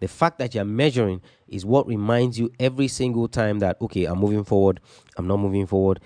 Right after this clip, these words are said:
I'm staying back, I'm getting here, I'm getting there." So that's one of the things you have to change this year because it is holding you back from succeeding in sports. And the final one, guys, is no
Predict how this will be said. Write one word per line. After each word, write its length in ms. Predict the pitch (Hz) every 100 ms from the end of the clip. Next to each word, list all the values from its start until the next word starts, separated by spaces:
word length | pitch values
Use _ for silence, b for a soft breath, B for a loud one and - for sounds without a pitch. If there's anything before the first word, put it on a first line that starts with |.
| b
I'm 160 | - -
staying 380 | - 104 98 98
back, 260 | 98 98 _ b
I'm 140 | - 92
getting 340 | 104 101 101
here, 360 | 98 104 95 92 -
I'm 160 | 85
getting 340 | 85 101 107 98
there." 200 | 95 85 b b b
So 120 | -
that's 300 | 85 107 117
one 100 | 110
of 60 | 104
the 80 | 92
things 380 | 107 104 95 - b b
you 100 | 90
have 180 | 143 -
to 100 | 95
change 480 | - - 170 185 131
this 200 | 147 -
year 280 | 151 120 98 b b b
because 260 | - 101 110
it 120 | 104
is 80 | 95
holding 420 | - 127 127 131
you 140 | 120 113
back 400 | 90 107 101 - - b b b
from 400 | - 117 113 113 -
succeeding 640 | - 98 - 104 98 98
in 80 | 90
sports. 300 | - 87 -
And 80 | 101
the 60 | 110
final 540 | - 151 151 151 -
one, 260 | 120 120 101
guys, 320 | 90 85 - b b b b
is 220 | 98 87
no 520 | 95 107 127 131 127